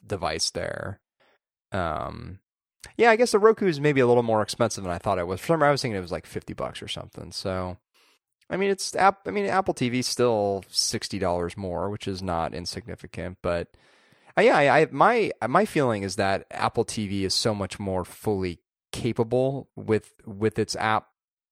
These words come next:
ecosystem and everything that I, I, I think it's worth the premium personally. Um,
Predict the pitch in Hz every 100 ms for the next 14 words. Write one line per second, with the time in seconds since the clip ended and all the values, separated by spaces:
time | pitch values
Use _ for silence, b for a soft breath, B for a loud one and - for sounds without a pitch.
0 | _ 117 120 113 117 104 110 - 107 107
1 | 110 110 120 117 98 95 107 120 139 135
2 | 135 110 92 90 98 98 82 - 58 65
3 | 58 87 - 92 - - - - - -
4 | _ _ _ _ _ _ _ _ _ _
5 | _ _ _ _ - - 90 - - -
6 | - 87